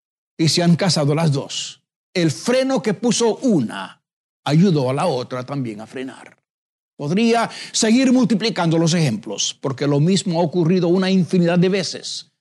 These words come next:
La fuerza y el ejemplo de uno ha sido todo lo que se ha requerido para cambiar por completo el rumbo equivocado de otro. Mi amigo, quiéralo usted o no,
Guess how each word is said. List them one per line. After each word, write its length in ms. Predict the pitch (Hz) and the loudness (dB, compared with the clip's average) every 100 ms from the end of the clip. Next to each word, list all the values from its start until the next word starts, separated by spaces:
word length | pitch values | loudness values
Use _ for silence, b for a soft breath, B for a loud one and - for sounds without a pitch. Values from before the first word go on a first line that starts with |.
| _ - | _ -4
La 120 | 165 | -2
fuerza 520 | - 233 262 214 175 | 0 0 2 0 -2
y 60 | 156 | 0
el 80 | 151 | 0
ejemplo 560 | 143 220 170 117 127 135 | 0 2 0 0 -2 0
de 80 | |
uno 420 | 208 262 240 254 B B - | 2 4 4 2 B B -6
ha 140 | 170 | -2
sido 280 | - 196 170 | 0 0 0
todo 380 | - - 233 240 | -2 -2 2 2
lo 140 | 240 | 0
que 100 | 214 | -2
se 140 | 185 226 | -2 0
ha 60 | |
requerido 680 | 220 214 254 220 156 156 160 B - | 0 0 0 0 0 0 -2 B -4
para 220 | 147 143 | -2 -2
cambiar 440 | 143 143 180 170 | 0 2 2 0
por 260 | - 226 208 | 2 0 2
completo 680 | 233 214 190 160 - 123 120 | 0 0 -2 -4 -4 -8 -8
el 60 | |
rumbo 400 | 113 165 175 170 | -4 -2 0 0
equivocado 680 | 175 180 190 196 107 101 107 | 2 4 2 0 -6 -8 -10
de 140 | 131 | -10
otro. 520 | 98 95 - - - _ _ _ _ _ _ _ | -10 -12 -18 -20 -20 _ _ _ _ _ _ _
Mi 80 | 151 | -2
amigo, 540 | 170 190 170 165 - _ _ _ _ _ _ _ _ B B B B _ _ - | 0 0 0 -4 -8 _ _ _ _ _ _ _ _ B B B B _ _ -2
quiéralo 640 | 208 220 220 208 202 175 165 | 0 0 0 0 0 -2 -2
usted 560 | 147 - 175 175 170 - | -2 -2 -2 0 -2 -2
o 140 | 147 | -2
no, 460 | 123 120 104 - | 0 -4 -6 -14